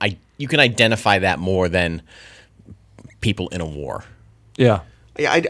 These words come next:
Speaker 3: did a little research 'cause I had this on my list for a while, and then I took it off, and I'm glad you had it on. I, 'cause I remembered this story that in K T L A back in nineteen forty-nine did the first sort of, like, live news broadcast around the clock from an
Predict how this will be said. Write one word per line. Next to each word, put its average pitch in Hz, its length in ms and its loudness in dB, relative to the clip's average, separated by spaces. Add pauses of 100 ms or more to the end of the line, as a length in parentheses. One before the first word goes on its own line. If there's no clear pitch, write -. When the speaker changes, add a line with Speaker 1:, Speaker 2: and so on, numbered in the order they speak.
Speaker 3:
did 185 120 8
a 180 40 10
little 143 160 8
research 110 400 -2
'cause 95 200 -4
I 95 140 -10
had 139 240 -2
this 120 160 -2
on 110 120 0
my 98 80 -4
list 95 240 -4
for 92 120 -6
a - 20 -6
while, 85 280 -2
and 87 80 -4
then 87 100 -4
I 87 80 -4
took 92 220 -12
it 85 60 -12
off, 80 180 -8
and - 80 -14
I'm 80 80 -12
glad 87 320 -6
you - 80 -10
had 101 200 -10
it 69 120 -16
on. 69 260 -16 (880)
I, 151 120 -2
'cause 147 200 -6
I 127 60 4
remembered 127 600 2
this 120 180 -4
story 127 500 -2
that 87 220 -8 (300)
in 110 100 -6
K - 240 -4
T 165 160 -2
L 127 180 4
A 92 120 0
back 87 220 -10
in 92 60 -10
nineteen 101 380 -6
forty-nine 90 680 -4 (480)
did 117 180 0
the 107 80 -6
first - 440 -2
sort 104 160 -2
of, 95 80 -4
like, 90 240 -4
live 92 500 -4
news 92 500 -6
broadcast 90 720 -8
around 87 220 -10
the 82 80 -12
clock 95 360 -6
from 82 200 -14
an 73 160 -14